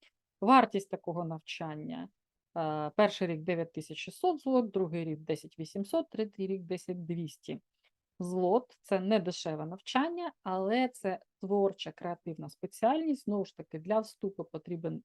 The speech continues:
рівень польської мови не нижче, ніж Б один. І, в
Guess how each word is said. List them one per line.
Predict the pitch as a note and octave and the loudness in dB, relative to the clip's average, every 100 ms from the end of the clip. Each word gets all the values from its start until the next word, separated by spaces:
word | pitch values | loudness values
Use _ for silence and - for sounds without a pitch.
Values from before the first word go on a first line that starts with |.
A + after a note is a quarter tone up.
| _ | _
рівень | E3+ F#3+ F3 D#3+ - - | -4 -4 -2 -4 -6 -6
польської | D#3+ - F3 E3 | -6 -6 -8 -6
мови | D#3 D#3+ | -6 -4
не | F3 A3 | 0 2
нижче, | G#3 F#3 - - | 2 0 -4 -8
ніж | E3 E3 B2+ - _ _ | -6 -6 -8 -12 _ _
Б | E3 E3 D#3 - | -8 -4 -4 -4
один. | E3+ F3 G#3 C4+ F4 _ _ _ _ _ _ _ | -8 -2 0 0 -4 _ _ _ _ _ _ _
І, | E3+ E3 D#3+ D#3+ | -10 -8 -6 -8
в | D3+ | -10